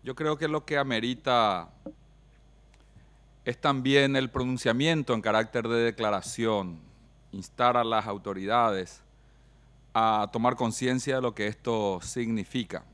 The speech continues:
Y refiero una pequeña anécdota. Esto me recuerda al momento en que desde el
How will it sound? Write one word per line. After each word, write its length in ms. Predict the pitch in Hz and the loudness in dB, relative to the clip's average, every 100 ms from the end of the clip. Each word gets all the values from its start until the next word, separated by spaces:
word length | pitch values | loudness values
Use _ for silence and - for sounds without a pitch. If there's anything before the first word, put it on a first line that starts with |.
| - - - - - - - | -20 -20 -20 -20 -20 -20 0
Y 100 | 165 | 2
refiero 400 | 190 185 240 269 | 4 4 4 4
una 160 | 262 | 4
pequeña 720 | 247 156 - 170 175 160 139 120 | 4 2 4 4 6 6 6 6
anécdota. 760 | 117 113 113 123 113 101 117 | 4 4 4 2 2 -2 -4
Esto 160 | 170 214 | -2 0
me 120 | 233 | 2
recuerda 880 | 214 151 143 147 151 160 - 127 127 | 4 4 8 8 10 8 10 10 10
al 220 | 123 120 | 8 6
momento 680 | 123 120 135 151 156 160 143 | 2 4 6 6 6 6 8
en 220 | 135 127 | 6 4
que 240 | 127 120 | 4 4
desde 360 | 123 123 113 131 | 6 2 2 2
el 360 | 131 113 98 | 4 2 -2